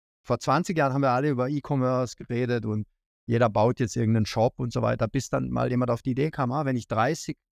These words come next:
diverse E-Commerce-Kanäle habe, wie kann ich die skalierbar bauen?“ Das heißt, wie kann ich, kommen wieder zu meinem Thema, wie kann ich alle Inhalte erst mal reinbringen und wie kann ich dann, je nachdem, was mein Use Case ist,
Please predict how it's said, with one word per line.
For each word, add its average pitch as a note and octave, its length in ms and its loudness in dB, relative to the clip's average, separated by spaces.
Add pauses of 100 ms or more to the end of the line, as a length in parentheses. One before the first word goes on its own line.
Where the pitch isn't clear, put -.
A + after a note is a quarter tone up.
diverse C3+ 600 2 (320)
E-Commerce-Kanäle C3 880 2
habe, A2 240 0
wie B2 120 -2
kann C3+ 200 -4
ich B2 100 -6
die A#2+ 100 -4
skalierbar A#2 540 2
bauen?“ G2+ 320 -8 (680)
Das G#2 160 -2
heißt, C3+ 260 4
wie F3 140 0
kann - 260 2
ich, F3 160 -4
kommen A#2 160 2
wieder A#2 200 2
zu - 100 -6
meinem G#2 260 -2
Thema, F#3+ 360 -2 (140)
wie B2+ 60 -8
kann B2 180 -2
ich A2+ 180 -6
alle C3+ 260 2
Inhalte C3+ 420 0
erst A2+ 200 -2
mal G#2+ 120 -2
reinbringen C#3 560 -2 (560)
und A#2+ 160 0
wie C#3 100 4
kann A#2+ 200 2
ich A2+ 140 0
dann, E3+ 320 0 (200)
je B2+ 160 2
nachdem, A2+ 380 2
was G#2 160 -2
mein G#2 120 -6
Use G#3 260 0
Case D#3+ 260 0
ist, - 220 -6